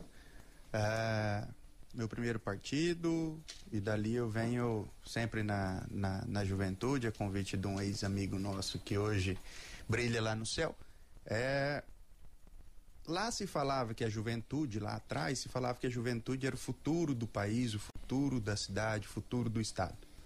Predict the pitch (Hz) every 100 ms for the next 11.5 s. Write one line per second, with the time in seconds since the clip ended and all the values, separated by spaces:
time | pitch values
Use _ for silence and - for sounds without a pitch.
0 | - - - - - - 113 123 127 143
1 | 147 147 131 135 110 117 123 120 120 131
2 | 131 139 135 131 139 143 117 127 120 120
3 | - 123 - 123 131 135 147 147 123 -
4 | 156 151 104 - - - - - 101 107
5 | 110 117 117 107 - - 113 104 - -
6 | - - - 104 110 117 120 110 113 110
7 | 117 107 107 101 110 - 104 104 - 107
8 | 104 98 92 - - - 101 101 101 -
9 | - 117 147 127 110 110 113 107 - 104
10 | - 107 107 107 101 110 123 107 110 113
11 | 127 135 127 -